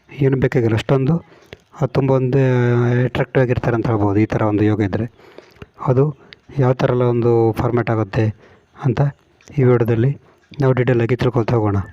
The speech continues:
ಅಪ್ರತಿಮ ಸೌಂದರ್ಯ ಯೋಗ. ಯಾರದೇ ಜಾತಕದಲ್ಲಿ ಶುಕ್ರ ಲಗ್ನದಲ್ಲಿದ್ದಾಗ,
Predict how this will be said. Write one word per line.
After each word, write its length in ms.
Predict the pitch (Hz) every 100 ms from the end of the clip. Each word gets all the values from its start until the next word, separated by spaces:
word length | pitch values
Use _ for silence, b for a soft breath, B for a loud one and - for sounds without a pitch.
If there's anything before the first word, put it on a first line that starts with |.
| B B B B B B B -
ಅಪ್ರತಿಮ 500 | - 143 127 135 131
ಸೌಂದರ್ಯ 420 | 131 120 117 117
ಯೋಗ. 280 | 113 110 107 - - - - - _ B B B B _ - - - - - - - - - - - _ _ - - - - - - - - - - - - _ B B B B _ - _ - - - - - - - - -
ಯಾರದೇ 280 | 135 135 147
ಜಾತಕದಲ್ಲಿ 420 | 143 131 131 123
ಶುಕ್ರ 320 | - - -
ಲಗ್ನದಲ್ಲಿದ್ದಾಗ, 880 | 131 127 120 139 131 123 101 98